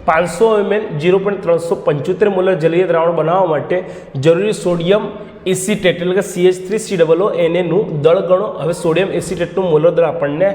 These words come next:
આપી દીધું છે, બરાબર. આપણી પાસે શું છે? તો જુઓ, એક તો આપણને મોલર દળ આપ્યું છે, અહીંયા એક મોલારિટી આપણને આપી દીધી છે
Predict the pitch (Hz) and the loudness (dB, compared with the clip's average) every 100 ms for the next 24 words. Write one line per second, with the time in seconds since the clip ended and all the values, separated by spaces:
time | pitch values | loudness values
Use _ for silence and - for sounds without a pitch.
0 | - - - 151 151 190 151 139 135 147 | -4 -18 -4 -4 0 0 0 -2 -2 -2
1 | 139 175 147 226 - - - 147 190 190 | 2 4 4 2 -4 -10 -6 -4 -4 0
2 | 208 220 202 226 196 175 185 185 - - | 0 0 -4 -4 -2 0 0 -2 -12 -2
3 | 180 151 143 120 - - - - - - | 0 2 -2 -2 -6 -14 -18 -20 -20 -20
4 | - - - - 156 151 180 170 180 185 | -20 -20 -20 -6 -6 0 0 2 2 0
5 | 165 156 180 190 190 190 196 196 - 202 | 0 2 2 2 0 -2 -4 -6 -2 -4
6 | 208 - - 143 160 170 170 151 156 175 | -4 -14 -8 0 4 4 2 0 2 2
7 | 175 196 180 190 190 180 175 180 180 170 | 0 -2 0 -2 0 -2 -2 -2 -2 -4
8 | 170 196 | -4 -4